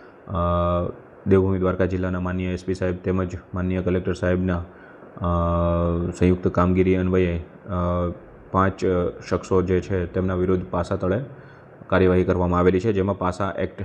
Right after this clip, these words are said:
હેઠળ પાંચ જણાની, અ, ધરપકડ કરવામાં આવેલી છે. જેમની વિગત જણાવતા હું જણાવું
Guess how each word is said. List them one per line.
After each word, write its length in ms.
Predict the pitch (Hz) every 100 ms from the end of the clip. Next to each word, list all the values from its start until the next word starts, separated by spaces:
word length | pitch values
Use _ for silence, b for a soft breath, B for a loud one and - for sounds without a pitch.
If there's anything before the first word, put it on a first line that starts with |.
| 82
હેઠળ 320 | 92 104 90 82 B B B _
પાંચ 260 | 101 101
જણાની, 420 | 95 92 90 92 147 143 - - - -
અ, 40 | - 90 87 87 87 90
ધરપકડ 340 | 92 90 92 90
કરવામાં 580 | 85 85 95 165 - 98
આવેલી 280 | 92 87
છે. 180 | 80 82 80 - - B B B B -
જેમની 300 | 98 104 107
વિગત 280 | 98 107 98
જણાવતા 500 | 101 95 92 95 92
હું 420 | - 98 92 95
જણાવું 440 | 95 98 92 87